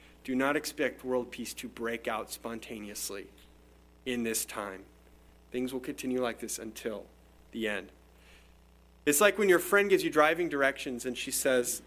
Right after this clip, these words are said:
"You'll come across a big water tower. Don't stop or turn yet. Keep going. It's still two more miles before your turn." Sometimes a landmark doesn't tell you anything's about to change or you should do something different. It's just a little progress report saying,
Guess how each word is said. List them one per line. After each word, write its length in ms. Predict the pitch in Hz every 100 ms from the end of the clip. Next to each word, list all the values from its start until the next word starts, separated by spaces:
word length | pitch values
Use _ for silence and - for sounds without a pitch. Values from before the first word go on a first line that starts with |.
| -
"You'll 160 | 151 147
come 180 | 185 226
across 480 | 226 180 180 175
a 80 | -
big 160 | 143 147
water 260 | 139 135
tower. 480 | 127 123 110 127 208 - - - - - - -
Don't 260 | 139 196
stop 420 | - - 175 185 190
or 140 | 175
turn 260 | 175 214 202
yet. 320 | 156 131 -
Keep 400 | - 214 165 143
going. 460 | 170 208 180 107 - - -
It's 180 | 135 -
still 240 | - 190
two 280 | 190 - 240
more 180 | 247 240
miles 340 | 220 190 175
before 320 | 160 - 185
your 120 | 160 151
turn." 380 | - 170 120 - - -
Sometimes 380 | - 226 302 262
a 80 | 214
landmark 520 | 170 196 233 170 151
doesn't 300 | 180 233 214
tell 260 | - 190 220
you 220 | 175 151
anything's 400 | 151 165 185 160
about 240 | 151 151
to 60 | 131
change 360 | - 185 185
or 40 | 165
you 120 | 147
should 180 | 143 120
do 120 | 165
something 360 | 170 156 143 123
different. 340 | 175 143 127 - - -
It's 220 | 165 -
just 180 | 233 233
a 40 |
little 180 | 214 208
progress 640 | - 180 170 196 190 -
report 340 | 147 - 135 127
saying, 220 | 156 147